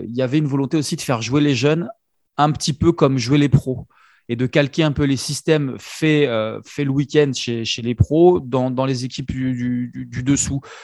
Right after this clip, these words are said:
justement pour un petit peu, bah, commencer à leur dire, bah voilà, si jamais vous êtes amené à monter d'une catégorie, à être surclassé, eh ben, au-dessus, ça joue comme ça. Donc, vous serez déjà prêt à, à évoluer dans, dans ces systèmes-là.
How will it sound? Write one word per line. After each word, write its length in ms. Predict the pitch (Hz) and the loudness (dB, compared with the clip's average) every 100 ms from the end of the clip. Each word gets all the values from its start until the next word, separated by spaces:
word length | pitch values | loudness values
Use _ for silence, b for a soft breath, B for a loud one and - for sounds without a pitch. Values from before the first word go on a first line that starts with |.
| B | B
justement 480 | 123 - 147 147 165 | -6 2 4 4 2
pour 240 | 120 131 | 2 0
un 60 | 131 | -2
petit 180 | - 131 | -4 -4
peu, 400 | 143 151 156 117 | 0 2 2 0
bah, 240 | 117 - - | -4 -4 -6
commencer 380 | 151 147 143 147 | -2 -2 0 2
à 60 | |
leur 160 | 135 123 | 2 2
dire, 120 | 147 | 0
bah 140 | 135 131 | 2 2
voilà, 180 | 127 | 2
si 140 | 120 131 | 0 -2
jamais 180 | 147 160 | 0 0
vous 120 | 139 | 0
êtes 120 | 139 | 0
amené 260 | 135 143 135 | 0 0 -2
à 80 | |
monter 300 | 123 139 151 | -2 -4 -4
d'une 160 | 143 143 | -4 0
catégorie, 640 | 135 135 127 135 147 175 B B B B | -2 -2 -2 0 0 -2 B B B B
à 120 | 110 | -6
être 80 | 113 | -2
surclassé, 640 | 127 - 131 120 156 190 B B B - | -4 0 -2 0 0 0 B B B -8
eh 40 | 117 | 0
ben, 260 | 135 131 - | 2 2 0
au-dessus, 320 | 143 - 190 | 0 4 2
ça 160 | - 135 | 4 4
joue 160 | 117 | 2
comme 200 | 110 135 | -2 -2
ça. 340 | - 143 175 - _ b - | 0 -2 -2 -8 _ b -6
Donc, 220 | 123 165 | 0 0
vous 140 | 131 131 | 0 -6
serez 180 | - 131 | -4 -4
déjà 260 | 131 147 | -2 -2
prêt 300 | - - 160 | -2 2 4
à, 160 | 147 127 | 4 0
à 160 | 113 | -2
évoluer 240 | 127 127 135 | -4 -2 -2
dans, 160 | 131 | -2
dans 140 | 123 123 | -4 -6
ces 140 | - | -6
systèmes-là. 520 | - - 135 123 120 | -8 -8 -4 -2 -4